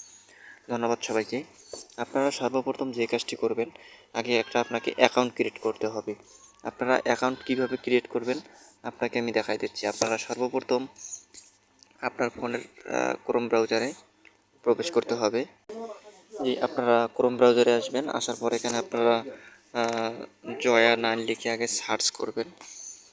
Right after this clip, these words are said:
জয়া নাইন লিখে সার্চ করবেন। সার্চ করার পর এরকম একটা ইন্টারফেস শো করবে। আগে আপনারা,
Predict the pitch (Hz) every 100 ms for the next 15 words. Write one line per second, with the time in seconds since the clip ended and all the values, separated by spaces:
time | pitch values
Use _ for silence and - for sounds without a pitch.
0 | _ - - _ - 120 120 117 117 123
1 | 120 120 135 - _ _ _ - 120 123
2 | - 113 113 - 117 113 113 - - -
3 | - - - 131 - 127 120 - 135 120
4 | 117 117 113 120 117 113 113 - 113 117
5 | 110 120 - - - - - _ _ _
6 | _ - 117 117 113 110 - 113 110 113